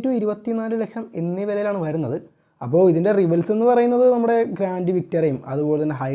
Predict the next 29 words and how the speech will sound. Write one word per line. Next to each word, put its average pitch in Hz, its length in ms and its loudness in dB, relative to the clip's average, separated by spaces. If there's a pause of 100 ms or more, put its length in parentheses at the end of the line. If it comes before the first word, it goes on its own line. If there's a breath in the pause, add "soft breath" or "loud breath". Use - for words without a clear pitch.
(120)
റൈഡർ, 131 240 -4 (340)
ഹോണ്ടയുടെ 196 420 0
എലിവേറ്റ് 175 340 0
ഒക്കെയാണ്. 156 280 -4 (400 soft breath)
പക്ഷേ 196 260 2 (200)
വിൽപ്പനയിൽ 247 560 2 (100)
ഇവരെക്കാളൊക്കെ 247 600 0
അടിച്ച് 208 340 0
മുമ്പിലോട്ടാണ് 220 580 0 (100)
ക്രെറ്റ 190 320 -4
എപ്പോഴും 196 260 -4 (100)
മുന്നേറിക്കൊണ്ടിരിക്കുന്നത്. 175 920 2 (280)
അത് 156 120 6 (120)
തീർച്ചയായും 247 760 6
ഈ - 20 4 (100)
ഒരു 247 160 0
കമ്പനിയുടെ 226 520 2
ആ - 20 2 (120)
ഒരു 220 140 2
ഇന്നോവേഷൻ 190 460 2
ടെക്നോളജിയും 170 520 0 (200)
അതുപോലെ 220 420 4
തന്നെ 233 240 -2
റിലയബിൾ 196 380 0
ആയിട്ടുള്ള 214 320 -2
വാഹനമായിട്ട് 185 680 -2
തന്നെയാണ് 160 360 -4 (180)
ക്രെറ്റ 170 300 -4 (240)
വന്നിരിക്കുന്നത്. 165 640 4